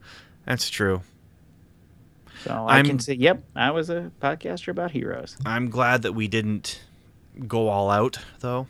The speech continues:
Speaker 2: Oh, no. No, no, no, no, no.
Speaker 1: Yeah. 'Cause there were some discussions, briefly,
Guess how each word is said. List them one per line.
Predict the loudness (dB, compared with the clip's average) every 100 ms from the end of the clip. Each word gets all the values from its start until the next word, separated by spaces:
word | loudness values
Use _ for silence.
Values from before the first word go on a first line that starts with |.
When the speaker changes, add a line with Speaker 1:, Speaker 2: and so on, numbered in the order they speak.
| -14 -20 -20 -20 -20 -20 -10 2
Speaker 2:
Oh, | 4 4
no. | 0 -6 -10 -16 -20 -20 -20 -20 -20 -20 -20 -20 -20 -20 -20 -20 -20 -6
No, | 0 2 2 0 -2
no, | -4 -4
no, | -6
no, | -8 -16 -18 -18 -16
no. | -12
Speaker 1:
Yeah. | -12 -12 -16 -20 -20 -20 -20 -10
'Cause | -8 0
there | 0
were | 2 2
some | 2 0
discussions, | 0 2 2 2 -2 -4 -6 -8
briefly, | -6 6 10 10 8 0 -2 -2 -6